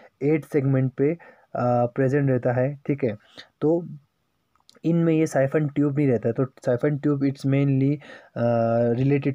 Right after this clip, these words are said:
to the respiratory organs, ठीक है। तो वो रेस्पिरेटरी ऑर्गन से, अ, रिलेटेड रहता है। तो इनमें ये जो, अ, रेस्पिरेटरी ऑर्गन्स है,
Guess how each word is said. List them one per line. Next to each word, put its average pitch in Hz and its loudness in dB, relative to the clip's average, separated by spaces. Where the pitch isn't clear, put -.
to 127 0
the 135 2
respiratory 135 0
organs, 120 -4
ठीक 139 0
है। 120 0
तो 131 -2
वो 131 2
रेस्पिरेटरी 131 -2
ऑर्गन 127 2
से, 135 -2
अ, 127 -4
रिलेटेड 127 0
रहता 120 -2
है। 123 0
तो 143 -2
इनमें 147 0
ये 143 0
जो, 151 2
अ, 120 0
रेस्पिरेटरी 139 0
ऑर्गन्स 135 0
है, 143 0